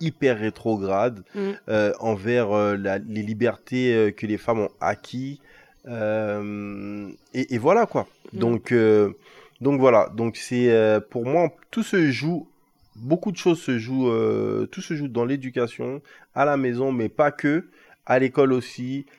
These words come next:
Speaker 1: il y a beaucoup de dynamiques qui sont en jeu. Et il y a toujours moyen de travailler. Et les hommes qui veulent pas travailler, c'est qu'ils veulent pas travailler, c'est leur choix.
Speaker 2: Mm.
Speaker 1: C'est pas, euh, c'est pas genre, ils,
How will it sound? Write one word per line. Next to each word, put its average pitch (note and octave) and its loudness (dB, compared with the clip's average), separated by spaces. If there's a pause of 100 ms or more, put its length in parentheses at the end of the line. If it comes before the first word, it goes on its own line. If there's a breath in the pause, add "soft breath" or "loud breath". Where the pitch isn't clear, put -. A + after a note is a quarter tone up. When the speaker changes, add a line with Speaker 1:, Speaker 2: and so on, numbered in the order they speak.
(140 soft breath)
Speaker 1:
il A2 -4
y A2+ 2
a G#2 2
beaucoup B2+ -6
de C#3+ -8
dynamiques C3+ 0
qui B2 -8
sont B2 -6
en A2+ -2
jeu. B2+ -2 (1000)
Et C3+ 4
il C3 6
y C3 8
a B2 8
toujours C#3 -2
moyen C3+ 2
de A#2+ -2
travailler. G#2+ -2
Et A2+ -4
les A2 -2
hommes D3+ 0
qui C#3+ -6
veulent A#2 -2
pas - 0
travailler, A2+ -4
c'est - -14
qu'ils - -12
veulent G2 -4
pas B2 0
travailler, G#2 -6
c'est A2+ -12
leur - -10
choix. - -6 (200)
Speaker 2:
Mm. G3+ -4 (120)
Speaker 1:
C'est - -10
pas, C#3 0
euh, A#2 2 (340 soft breath)
c'est - -4
pas D3 6
genre, C#3 4
ils, B2 2